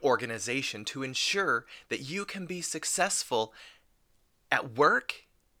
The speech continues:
but more importantly, in your life. Now, on today's episode, we're going to talk about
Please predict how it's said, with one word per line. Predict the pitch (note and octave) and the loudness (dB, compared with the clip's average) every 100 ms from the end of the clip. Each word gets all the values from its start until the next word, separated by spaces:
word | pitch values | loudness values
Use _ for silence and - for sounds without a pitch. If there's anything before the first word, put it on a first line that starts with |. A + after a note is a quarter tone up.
| _ _ - | _ _ -14
but | B2 D3+ | -6 -2
more | D#3+ E3 E3 | 2 6 6
importantly, | C#3 D#3 - A2+ G2+ G2+ - _ _ _ _ _ _ | 4 0 0 -6 -8 -10 -16 _ _ _ _ _ _
in | C#3 C#3 | -4 -4
your | A#2 | -4
life. | G2 F#2 - - - - - _ _ _ _ - - - | -2 -2 -2 -6 -16 -16 -20 _ _ _ _ -20 -20 -4
Now, | C#3+ C#3 | 2 4
on | C#3+ | 4
today's | C3+ C3+ D3 D#3 E3 E3 - | 0 -2 0 2 0 -2 -4
episode, | A#2+ A2+ A2 G#2+ G#2 | -4 -4 -4 -4 -4
we're | C3 | -2
going | D#3+ E3+ | -2 -2
to | F#3 | -4
talk | - A2 G2+ - - | -4 -2 -2 -6 -8
about | - G2+ G2+ G2 | 0 2 2 0